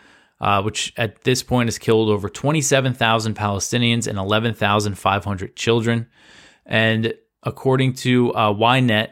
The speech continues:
the Israeli, uh, news site, over twenty-five thousand tons of U S weapons have been delivered to Israel since October seventh. And it's not clear where they've got all the money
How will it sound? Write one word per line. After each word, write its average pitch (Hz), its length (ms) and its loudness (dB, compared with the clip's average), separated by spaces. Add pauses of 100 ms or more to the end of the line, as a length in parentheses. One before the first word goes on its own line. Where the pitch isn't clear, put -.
the 110 160 -2
Israeli, 104 520 -2
uh, 98 140 -2
news 107 300 -2
site, 98 360 -2
over 110 220 0
twenty-five 151 840 0
thousand 120 440 0
tons 110 400 -2
of 98 120 -6
U 107 200 0
S - 180 -4
weapons 107 480 -2
have 101 140 -2
been 104 160 0
delivered 104 580 0 (380)
to 117 100 0
Israel 117 400 2
since 113 300 -2
October 101 400 0
seventh. 98 400 -4
And 123 100 -2
it's 131 140 -2
not 143 220 2
clear 131 220 0
where 117 120 2
they've 104 240 0
got 107 220 2
all 104 120 0
the 104 80 -2
money 101 420 -4